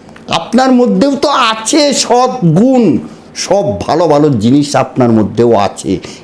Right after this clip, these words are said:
কেন পিছিয়ে পড়ে আছেন? এটি আমার বক্তব্য। আপনার মধ্যেও যথেষ্ট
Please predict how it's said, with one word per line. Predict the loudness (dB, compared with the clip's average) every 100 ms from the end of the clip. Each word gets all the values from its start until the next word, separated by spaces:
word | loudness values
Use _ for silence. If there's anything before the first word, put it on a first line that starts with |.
| -2
কেন | 0 0
পিছিয়ে | 0 -2 0 0 0
পড়ে | 2 2
আছেন? | 2 -2 -8 -10 -10 -14 -20 -20 -20 -12
এটি | -4 0 0
আমার | 2 0
বক্তব্য। | -2 -4 -6 -12 -12 -12 -20 -20 -20 -20 -20 -20 -20 -20 -20 -20 -20 -20 -20 -20 -20 -20 -20 -20 -20 -20 -20 -20 -14 -4
আপনার | -4 2 2 4
মধ্যেও | 2 0 -2 -2
যথেষ্ট | 0 0 0 0 0